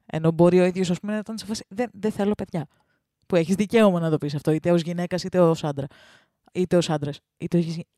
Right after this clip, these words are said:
είπα είτε ως γυναίκας. Είτε ως γυναίκα, είτε ως άντρας. Εμ, ρε παιδάκι μου, ξέρεις, αν δι-,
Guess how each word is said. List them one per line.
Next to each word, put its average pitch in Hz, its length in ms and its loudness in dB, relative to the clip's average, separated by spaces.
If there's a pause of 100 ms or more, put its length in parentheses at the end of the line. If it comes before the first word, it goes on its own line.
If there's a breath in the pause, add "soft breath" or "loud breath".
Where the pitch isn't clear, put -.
(120)
είπα 170 240 -8
είτε 180 160 -4
ως 170 120 -2
γυναίκας. 160 480 -8
Είτε 175 220 0
ως 175 140 4
γυναίκα, 196 640 0
είτε 208 240 -6
ως 180 180 -4
άντρας. 151 380 -8 (540 soft breath)
Εμ, 190 1000 -2 (1400 soft breath)
ρε 202 100 0
παιδάκι 202 340 0
μου, 196 140 -8 (500)
ξέρεις, 196 340 -2 (800)
αν 185 400 -4
δι-, 208 280 -4